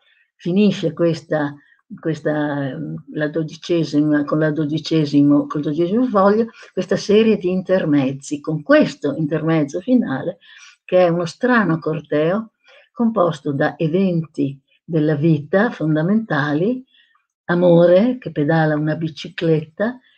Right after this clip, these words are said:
è s-, pronto a sferrare l'arco di, di un amore vitale, e che rappresenta la vita, cioè, e poi, eh, una cassa da morto su cui è seduta la morte con una pala e una clava,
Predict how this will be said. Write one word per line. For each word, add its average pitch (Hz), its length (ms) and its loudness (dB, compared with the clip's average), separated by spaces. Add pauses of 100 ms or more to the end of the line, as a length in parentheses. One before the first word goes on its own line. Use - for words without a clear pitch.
(100)
è - 80 -10
s-, - 200 -10
pronto 196 420 4
a 151 60 0
sferrare 151 580 0
l'arco 151 680 0 (160)
di, 151 300 -6
di 156 100 -6
un 151 140 -2
amore 156 460 -2
vitale, 156 640 0 (600)
e 208 280 6 (760)
che - 140 0
rappresenta 139 720 0
la 170 120 2
vita, 175 380 -2
cioè, 208 460 0 (420)
e 214 140 0
poi, 220 500 2 (580)
eh, 151 440 -2
una 175 280 -2
cassa - 420 0
da 170 120 2
morto 165 760 0 (340)
su 160 240 -6
cui 185 320 6
è 165 40 6
seduta 165 520 0
la 180 120 2
morte 170 400 0
con 156 200 -6
una 156 240 0
pala 151 500 0
e 185 80 -4
una 165 200 -4
clava, 156 540 -6